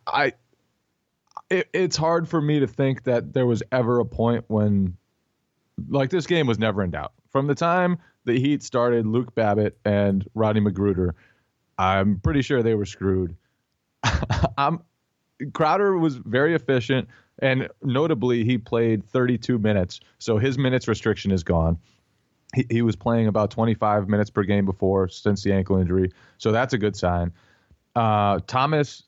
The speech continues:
Thomas shot terribly for, like, two and a half quarters, and then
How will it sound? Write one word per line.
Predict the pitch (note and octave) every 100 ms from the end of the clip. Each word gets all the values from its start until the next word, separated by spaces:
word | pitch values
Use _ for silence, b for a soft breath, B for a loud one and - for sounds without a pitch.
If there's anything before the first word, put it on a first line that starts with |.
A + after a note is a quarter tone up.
| -
Thomas | B2+ G3+ A#3
shot | - B2+
terribly | - A2 C3 G2 F#2+
for, | E2+ G2
like, | F#2+ E2+ E2+ _ _ -
two | C#3
and | C3+
a |
half | A2 G#2 -
quarters, | G2+ G2 F#2+ F#2+ F#2+ -
and | G2+ G2
then | G#2 G2+ G2 F#2